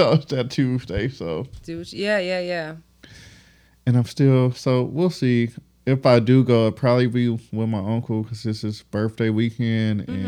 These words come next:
Speaker 2: Mm-hmm.
Speaker 1: he's a big fan of Wu-Tang, so.
Speaker 2: Wu-Tang. Yeah.
Speaker 1: But yeah, I s-, I don't know, Nas.
Speaker 2: That's
Speaker 1: I've
Speaker 2: a
Speaker 1: seen
Speaker 2: good
Speaker 1: him
Speaker 2: point.
Speaker 1: put on some, some really great shows, and then I've seen some where I was just like,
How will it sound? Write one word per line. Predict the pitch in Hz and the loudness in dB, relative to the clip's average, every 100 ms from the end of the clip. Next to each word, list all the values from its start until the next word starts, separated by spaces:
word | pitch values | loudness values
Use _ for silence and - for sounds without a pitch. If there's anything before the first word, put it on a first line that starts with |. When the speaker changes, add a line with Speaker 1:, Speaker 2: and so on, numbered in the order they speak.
| 104 | -6
Speaker 2:
Mm-hmm. | 220 220 - - _ _ | -8 -12 -20 -20 _ _
Speaker 1:
he's | 127 123 | -4 -2
a | 110 | 0
big | 98 110 107 | 0 0 0
fan | 117 107 101 | -2 0 0
of | |
Wu-Tang, | 98 107 - 110 113 113 110 120 | -2 -4 -4 -4 -2 -2 -4 -8
so. | - - 95 85 - 135 | -10 -10 -10 -10 -12 -12
Speaker 2:
Wu-Tang. | 190 226 240 208 _ _ - 269 285 269 185 - | -8 -6 -6 -8 _ _ -16 -12 -10 -12 -16 -18
Yeah. | - 170 | -8 0
Speaker 1:
But | 151 139 | 2 4
yeah, | 131 | 4
I | 123 | 2
s-, | 156 185 - - - - | 0 -4 -8 -14 -20 -6
I | 185 | -2
don't | 330 320 | 0 0
know, | 196 | 2
Nas. | 135 139 175 196 190 180 - - - - - - | 2 2 2 2 0 -4 -8 -20 -20 -20 -20 -14
Speaker 2:
That's | - - | -4 -2
Speaker 1:
I've | 269 | 2
Speaker 2:
a | |
Speaker 1:
seen | 220 214 | 4 4
Speaker 2:
good | 202 | 4
Speaker 1:
him | 175 | 2
Speaker 2:
point. | - - | -4 -4
Speaker 1:
put | 196 | 0
on | 175 160 | 2 2
some, | 160 147 131 127 - _ _ _ | 0 0 0 -2 -8 _ _ _
some | - 127 117 | -2 0 4
really | 127 135 | 4 4
great | 110 117 139 | 2 2 2
shows, | 139 147 139 139 135 | 0 0 2 2 0
and | 120 | -2
then | 110 | -2
I've | 113 | -4
seen | - 127 123 | -4 -2 -2
some | - 113 110 | -4 -4 -2
where | 107 | -2
I | 107 | -2
was | 110 | -2
just | 110 110 | -4 -4
like, | 117 107 | -2 -4